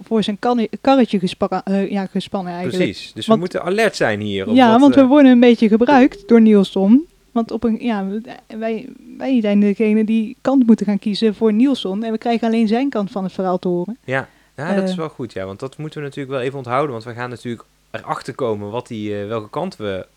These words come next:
Speaker 1: Ja.
Speaker 2: opgaan met deze tekst. Maar dan moeten we deze retorische trucs van Nilsson wel even doorhebben.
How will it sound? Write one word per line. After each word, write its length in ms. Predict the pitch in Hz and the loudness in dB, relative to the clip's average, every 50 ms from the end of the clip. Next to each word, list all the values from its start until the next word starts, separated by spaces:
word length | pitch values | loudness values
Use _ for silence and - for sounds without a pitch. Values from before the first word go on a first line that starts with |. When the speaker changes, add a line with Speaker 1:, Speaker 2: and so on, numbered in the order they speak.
| _ _ | _ _
Speaker 1:
Ja. 180 | 226 254 254 | -4 -4 -2
Speaker 2:
opgaan 240 | 196 180 110 98 101 | -2 -4 -4 -6 -6
met 120 | 107 101 | -8 -8
deze 280 | - 110 104 98 101 - | -6 -6 -6 -6 -8 -10
tekst. 260 | - 80 80 - - | -8 -8 -8 -8 -10
Maar 140 | - 135 139 | -10 -10 -8
dan 120 | 135 143 | -8 -8
moeten 200 | 147 143 147 - | -10 -10 -10 -8
we 80 | 135 131 | -8 -6
deze 320 | 123 135 139 143 135 127 | -4 -4 -4 -4 -6 -8
retorische 500 | 131 131 127 - 160 160 151 135 - 120 | -10 -8 -6 -4 -2 -2 -2 -2 -6 -10
trucs 280 | - - - 196 185 - | -16 -10 -10 -10 -10 -8
van 120 | - 147 | -10 -10
Nilsson 320 | 147 170 202 208 - 185 180 | -8 -6 -8 -8 -8 -10 -8
wel 120 | 185 185 | -8 -6
even 220 | 175 175 180 170 135 | -6 -8 -8 -10 -10
doorhebben. 440 | 107 90 85 85 85 82 82 90 | -10 -10 -8 -8 -10 -12 -12 -16